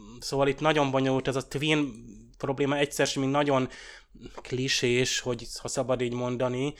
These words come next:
hogy ikertestvér, de hát már a T N G-ben mindenkinek volt úgymond ikertestvére, lásd Rikernek transporterbaleset hasonlás, a Picardnak ott van Shinzon,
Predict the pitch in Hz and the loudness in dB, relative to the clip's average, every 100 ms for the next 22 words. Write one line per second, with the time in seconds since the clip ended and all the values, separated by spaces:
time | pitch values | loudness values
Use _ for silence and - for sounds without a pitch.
0 | - - 131 120 123 123 - 127 - 135 | -12 -8 -6 -4 0 0 0 -2 0 2
1 | 127 127 135 127 123 143 135 127 123 127 | 4 2 4 2 4 4 6 4 2 2
2 | 131 147 120 127 120 - 123 117 127 123 | 2 2 0 0 -2 0 0 0 0 0
3 | 120 117 127 117 - - 127 120 120 120 | -2 -2 0 0 -2 -2 -2 0 2 2
4 | 113 127 120 127 120 110 - 123 131 - | 2 2 2 2 0 -2 -4 -2 -2 0
5 | 139 135 127 131 127 131 - - 131 123 | 0 2 2 2 0 -4 -4 -4 -2 0
6 | 123 - - 127 131 120 117 107 - - | -2 -2 -6 -4 -2 0 -2 -4 -4 -4
7 | 110 - 135 139 151 151 | -6 -2 -2 0 2 2